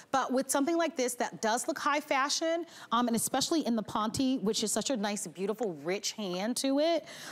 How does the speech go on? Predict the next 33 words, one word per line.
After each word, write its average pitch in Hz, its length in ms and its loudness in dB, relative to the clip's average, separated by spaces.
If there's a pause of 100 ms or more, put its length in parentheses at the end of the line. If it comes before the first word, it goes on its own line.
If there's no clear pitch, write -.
(120)
Um, 220 320 4
and 226 100 4
I 214 60 4
love 226 240 2
how 254 160 -2
it - 80 -8
holds 269 420 0
color 220 460 0
beautifully. 294 720 2 (340)
There's 349 140 4
so 262 280 2
much 262 200 0
that 196 100 -2
you 208 80 0
can 196 160 -2
do 190 260 0
with 196 160 0
a 170 40 -6
piece - 320 0
like 160 180 0
this. 156 260 -2 (280)
And 269 100 4
especially 392 540 2
if - 80 -2
you're 220 140 2
investing 185 500 0
in 160 80 0
the 156 80 -2
black. 160 360 -6
I 220 40 -2
mean, 202 240 0 (240)
that 302 120 4
almost, 320 440 2